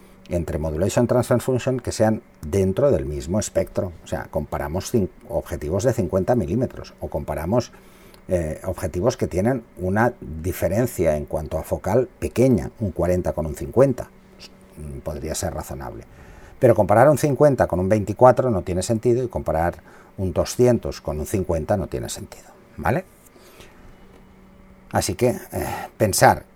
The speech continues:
que si los grandes angulares tienen una caída rápida, imaginaros los ultra gran angulares o los ojos de pez. La caída es tremenda. ¿Mm? Y, eh, por ejemplo, en un teleobjetivo la caída será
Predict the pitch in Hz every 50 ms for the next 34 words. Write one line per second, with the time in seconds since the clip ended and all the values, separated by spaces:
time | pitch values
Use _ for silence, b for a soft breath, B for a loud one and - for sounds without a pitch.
0 | - - - - - 76 69 - - 62 60 60 65 64 - - 80 90 104 117
1 | 117 117 104 120 117 110 117 120 113 98 92 - 104 95 92 92 - 101 95 98
2 | 92 98 95 117 139 135 - 156 147 160 175 165 - - - 95 95 95 85 -
3 | - 92 90 101 101 120 135 143 131 - - - 98 95 - - 95 90 82 -
4 | 85 85 90 104 107 107 113 113 110 110 113 110 110 127 127 131 110 80 78 104
5 | 95 - 95 87 107 - - 139 - - - - 82 - - 80 85 87 92 -
6 | - 190 - - - - - - - - - - - - - - - - - -
7 | - 110 110 110 101 80 85 - - - - - - - - - - - - -
8 | - - 87 98 131 185 - - - - - - - - - - - - - -
9 | - - - - - b b b b b b b b b b - - 156 151 180
10 | 190 - 135 117 - 123 117 98 - 151 117 92 85 85 92 90 - 107 113 110
11 | - 123 107 - 120 117 120 110 101 - 98 87 85 90 98 - - 92 98 98